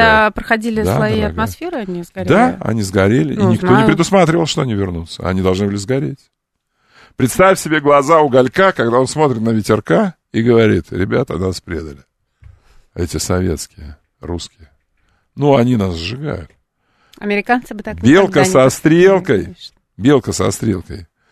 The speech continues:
Speaker 1: Они, э, вернулись. А уголёк с ветерком, два кабелька, сгорели к чёртовой матери.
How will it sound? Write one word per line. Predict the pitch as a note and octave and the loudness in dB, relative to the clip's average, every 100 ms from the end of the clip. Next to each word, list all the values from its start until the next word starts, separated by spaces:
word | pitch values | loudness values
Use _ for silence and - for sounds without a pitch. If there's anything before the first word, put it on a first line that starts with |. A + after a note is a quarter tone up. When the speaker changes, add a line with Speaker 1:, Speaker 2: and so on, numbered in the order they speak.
| _ _ | _ _
Speaker 1:
Они, | - G#2 A#2 D#3+ F#3 | -2 0 2 4 4
э, | D3 A#2 G2 | 2 0 -2
вернулись. | F#2+ B2+ D3+ G2 - _ _ _ _ _ _ - _ - | -2 -2 -2 -4 -8 _ _ _ _ _ _ -20 _ -6
А | G2+ A#2+ | 0 2
уголёк | A#2+ C#3 G3 A3 | 4 4 4 2
с | A2+ | -2
ветерком, | G#2 - - F2 | -2 -4 -4 -6
два | D#2+ G2 | -2 -4
кабелька, | - F2 G#2 G#2 D#2+ - _ _ | -2 -4 -4 -4 -10 -10 _ _
сгорели | G#2+ D3+ A#3 G#3 A2+ | -12 -8 -6 -6 -8
к | |
чёртовой | - - D#3+ - D#2+ | -12 -14 -12 -12 -12
матери. | C#2+ - | -12 -16